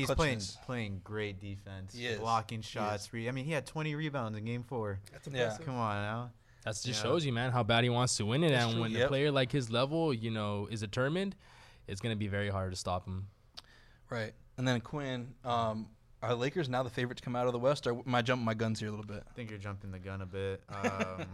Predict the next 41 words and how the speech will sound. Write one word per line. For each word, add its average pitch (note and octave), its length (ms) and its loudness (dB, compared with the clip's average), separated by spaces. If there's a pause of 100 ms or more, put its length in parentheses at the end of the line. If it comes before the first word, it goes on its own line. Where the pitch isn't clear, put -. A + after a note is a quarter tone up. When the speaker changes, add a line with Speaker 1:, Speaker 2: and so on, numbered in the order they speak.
(140)
Speaker 2:
<laughs> - 260 -20
Speaker 1:
you B2+ 140 -8
know, A2+ 380 -2
I, C#3 180 -6
as C#3 220 0
much C3 300 -6
as D3 120 -4
I A#2 120 0
would G#2 180 -8
wanna G#2+ 280 -6
say G2+ 220 -8
they G2 160 -6
are, G2 340 -4
I, G#2+ 100 -8 (140)
it's C3 220 -6
still B2+ 260 -2
Phe-, - 220 -12 (240)
Phoenix. D#3 640 -6
I A#2+ 120 -4
mean, A#2 140 -2
they B2 120 -2
did, C3 240 -6 (200)
they A2+ 120 -4
finished A#2 460 -8 (100)
off G2+ 220 -6
the G#2 100 -12
Clippers G2+ 400 -8
in G2 120 -6
five. G2 400 -4 (360)
I A2 60 -8
do G#2 220 -6
think G2+ 260 -10
they G2+ 100 -8
get F#2+ 240 -6
past F#2+ 380 -8
the, F#2+ 240 -6
uh, F2+ 360 -6 (400)
the, A2+ 100 -12
Speaker 2:
Nuggets. G2+ 220 -2
Speaker 1:
uh, F#2+ 220 -2
Nuggets. F#2+ 520 -6